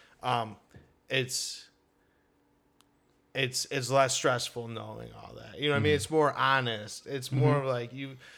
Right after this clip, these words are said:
Speaker 1: the, the best part about music, uh, jazz, blues, any of that, is, like, putting yourself in these musicians' shoes. You know what I
Speaker 2: Mm-hmm.
Speaker 1: mean?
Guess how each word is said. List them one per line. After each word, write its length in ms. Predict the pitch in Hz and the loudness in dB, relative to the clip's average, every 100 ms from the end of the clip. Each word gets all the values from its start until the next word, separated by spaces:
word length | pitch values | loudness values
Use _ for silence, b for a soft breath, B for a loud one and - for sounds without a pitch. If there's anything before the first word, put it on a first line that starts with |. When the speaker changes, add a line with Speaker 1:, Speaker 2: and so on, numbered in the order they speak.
| B _ - | B _ -8
Speaker 1:
the, 200 | 147 139 | -4 -4
the 140 | 135 | 0
best 200 | 143 135 | 0 2
part 140 | 151 | 0
about 180 | 127 123 | 2 0
music, 540 | 123 123 117 110 120 - | -2 -4 -4 -10 -14 -10
uh, 140 | 127 117 113 | -8 -8 -10
jazz, 480 | - 135 131 131 123 | 0 2 4 2 -2
blues, 340 | 127 131 127 | -4 -4 -2
any 160 | 123 123 | -2 -2
of 60 | |
that, 140 | 117 113 | -4 -6
is, 180 | 117 123 | -8 -8
like, 200 | 117 - | -10 -8
putting 180 | 131 | -6
yourself 360 | 123 - 123 117 | -6 -4 -4 -4
in 80 | 117 | -6
these 380 | 117 113 113 - | -6 -8 -12 -10
musicians' 640 | 127 110 120 113 117 110 | -8 -6 -8 -8 -10 -12
shoes. 380 | - 120 110 110 | -12 -12 -12 -8
You 100 | 139 | -2
know 100 | 143 | 2
what 100 | 143 | 2
I 60 | 139 | 2
Speaker 2:
Mm-hmm. 80 | |
Speaker 1:
mean? 280 | 143 143 143 | 0 -2 -4